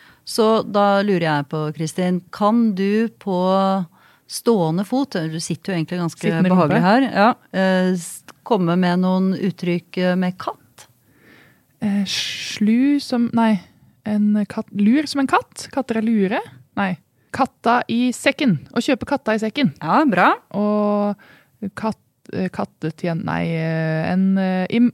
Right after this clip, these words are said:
Speaker 2: i mørket er alle katter grå.
Speaker 1: Mhm.
Speaker 2: Mhm.
Speaker 1: Men du var inne på noe sånn tjeneste.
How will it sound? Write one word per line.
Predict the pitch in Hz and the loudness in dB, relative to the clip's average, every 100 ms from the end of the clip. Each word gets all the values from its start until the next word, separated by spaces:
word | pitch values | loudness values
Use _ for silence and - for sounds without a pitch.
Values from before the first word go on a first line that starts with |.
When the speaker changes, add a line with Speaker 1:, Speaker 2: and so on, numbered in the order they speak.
| 247 | 2
Speaker 2:
i | |
mørket | 254 226 - 277 240 | 2 2 0 0 2
er | - | 0
alle | 226 185 208 | 0 2 0
katter | - - - 208 220 196 | -2 -6 -4 -2 -2 0
grå. | 240 403 147 - 214 | 2 2 2 -2 -4
Speaker 1:
Mhm. | 196 180 208 381 _ | -2 -2 -4 -4 _
Speaker 2:
Mhm. | 196 170 190 370 - - _ _ - | -2 0 0 -4 -12 -20 _ _ -6
Speaker 1:
Men | 247 | -2
du | 247 | 0
var | 247 247 | 2 2
inne | 233 180 | 0 -2
på | 220 | -2
noe | 214 | -2
sånn | 214 | -4
tjeneste. | 226 175 160 160 | -4 -4 -4 -4